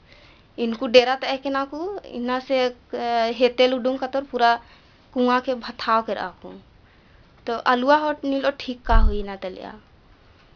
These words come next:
तो इना लेकिन बहुत गी नीलो तो या है ना दिक्कते है ना, नहीं तो ओडो साल तो हुई खा हन, अले जो जम ले पूरा एक साल रहा हुई खा, जो जम ले ओड़ आले।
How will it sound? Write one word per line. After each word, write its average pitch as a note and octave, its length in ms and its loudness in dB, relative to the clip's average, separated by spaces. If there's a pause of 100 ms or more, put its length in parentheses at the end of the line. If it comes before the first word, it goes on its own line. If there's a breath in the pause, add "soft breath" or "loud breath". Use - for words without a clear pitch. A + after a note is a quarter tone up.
(680)
तो A#3 80 -12
इना A3+ 280 -6
लेकिन B3 560 -4 (1900)
बहुत A#3+ 420 -4
गी C4+ 120 0
नीलो B3 300 0
तो B3 320 0
या A#3+ 240 0
है B3+ 160 -4
ना B3 120 -4
दिक्कते A#3 560 -2
है B3 60 -4
ना, A3 160 -8
नहीं A#3 140 -8
तो B3+ 280 -2
ओडो B3+ 220 4
साल C#4+ 260 2
तो C#4 200 0
हुई C4+ 200 0
खा - 220 0
हन, A#3+ 500 -6
अले A3+ 220 -4
जो A3 140 -4
जम G#3+ 180 -6
ले G#3 220 -6
पूरा A3 280 -2 (240)
एक B3 200 0
साल G#3+ 220 -4
रहा F#3+ 200 -10
हुई F#3+ 220 -12
खा, - 280 -18 (1300 soft breath)
जो A3 120 -4
जम G3+ 180 -8
ले G3 120 -8
ओड़ G3+ 140 -6
आले। F3+ 300 -10